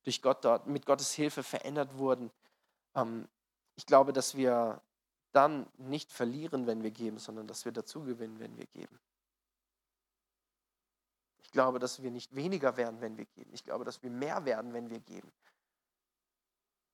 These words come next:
Ja, äh, im, im Wort heißt es ja auch, wer,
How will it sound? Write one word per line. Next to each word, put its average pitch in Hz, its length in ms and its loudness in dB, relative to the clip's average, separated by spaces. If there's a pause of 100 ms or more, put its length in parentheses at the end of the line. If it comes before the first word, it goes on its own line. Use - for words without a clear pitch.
(120)
Ja, 139 320 -4 (140)
äh, - 280 -14 (960)
im, 135 160 -2
im 135 140 0
Wort 139 220 8
heißt 156 200 2
es - 120 -4
ja 139 80 6
auch, 139 240 2
wer, 127 380 2